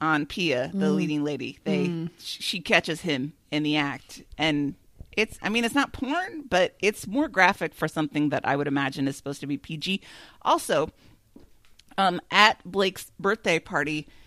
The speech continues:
Speaker 1: his stepmother gives him, as his birthday present, candy cane striped Y front briefs.
Speaker 3: What?
Speaker 2: Okay.
Speaker 1: Like, if you hired a stripper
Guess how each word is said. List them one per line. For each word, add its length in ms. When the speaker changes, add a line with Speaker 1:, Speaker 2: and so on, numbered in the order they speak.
Speaker 1:
his 460
stepmother 920
gives 360
him, 560
as 300
his 180
birthday 320
present, 580
candy 320
cane 320
striped 460
Y 320
front 320
briefs. 460
Speaker 3:
What? 440
Speaker 2:
Okay. 960
Speaker 1:
Like, 380
if 140
you 140
hired 420
a 80
stripper 600